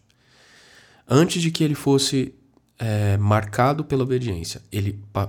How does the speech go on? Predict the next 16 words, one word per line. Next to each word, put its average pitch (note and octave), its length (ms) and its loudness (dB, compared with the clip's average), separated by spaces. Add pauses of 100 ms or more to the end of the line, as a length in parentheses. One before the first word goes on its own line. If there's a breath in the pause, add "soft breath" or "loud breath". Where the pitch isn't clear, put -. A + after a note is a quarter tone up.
obedecia. G2+ 600 -6 (2250 soft breath)
Antes C3 480 2
dele G#2 200 -2
ser G2+ 180 -4
circuncidado. F2+ 920 -12 (720)
A - 80 0
circuncisão C3+ 920 -2
era B2 180 0
um D#3 60 0
sinal A#2+ 360 0
de B2+ 120 -4
que - 100 -6
Abraão G#2 380 0
já A2+ 180 -2
possuía C#3+ 560 -6
fé G2+ 320 -8